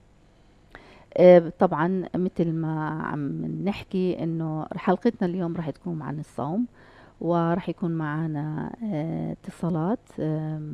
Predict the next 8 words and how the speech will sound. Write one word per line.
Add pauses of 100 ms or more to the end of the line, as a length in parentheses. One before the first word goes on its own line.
(180)
مع
أبونا
فرح
حجازين
أول
اتصال، (400)
وأبونا
أثناسيوس